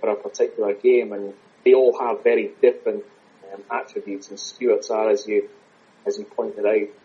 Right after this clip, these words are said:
um, maybe a little more, uh, guile than maybe some of the others, whereas Scott Wright, for example, is maybe more of a, um,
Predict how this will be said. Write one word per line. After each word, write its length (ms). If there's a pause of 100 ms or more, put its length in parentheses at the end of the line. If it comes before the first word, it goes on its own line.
(100)
um, 360 (560)
maybe 160
a 80
little 220
more, 280 (680)
uh, 360 (420)
guile 460 (340)
than 360 (560)
maybe 160
some 200
of 60
the 100
others, 220
whereas 340 (360)
Scott 340
Wright, 260
for 100
example, 500
is 80
maybe 200
more 240
of 100
a, 880
um, 420